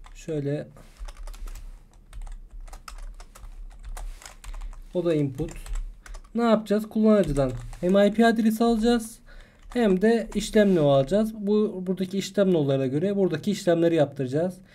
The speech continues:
Input. Şöyle I P adresi giriniz. Boşluk bırakalım. Sonra işlem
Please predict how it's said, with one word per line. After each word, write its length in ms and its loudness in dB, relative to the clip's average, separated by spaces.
Input. 480 2
Şöyle 300 -4
I 40 -2
P 320 0
adresi 720 -2
giriniz. 680 -2
Boşluk 440 -4
bırakalım. 500 0
Sonra 300 -4
işlem 460 -4